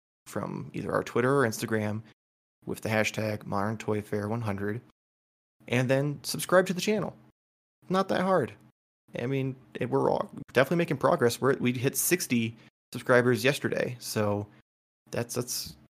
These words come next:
compared to where we were when we first started this co-, whole, uh, contest thing. That's an improvement. So keep it up. Like I always say, share it. If you've already shared it, share it again.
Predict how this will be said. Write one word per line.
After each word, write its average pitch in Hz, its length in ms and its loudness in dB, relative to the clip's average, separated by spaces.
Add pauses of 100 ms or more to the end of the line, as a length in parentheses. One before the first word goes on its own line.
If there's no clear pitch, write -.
compared 127 320 2
to 135 60 0
where 147 100 6
we 147 80 4
were 143 140 2
when 151 80 2
we 151 40 2
first 160 400 0
started 165 480 -2
this 165 160 -4
co-, - 240 -6
whole, 165 360 4
uh, 160 340 4 (100)
contest 175 460 -2
thing. 214 320 -4 (260)
That's 240 220 -6
an 294 60 -4
improvement. - 460 -2 (220)
So 113 380 2 (280)
keep 214 220 2
it 185 80 8
up. 190 220 2 (480)
Like 143 160 4
I 170 40 6
always 165 240 8
say, 156 240 6
share 147 400 4
it. 160 180 4 (100)
If 135 180 -4
you've 135 120 -2
already 143 220 6
shared 143 260 2
it, - 80 -4
share 120 300 2
it 135 80 4
again. 131 460 2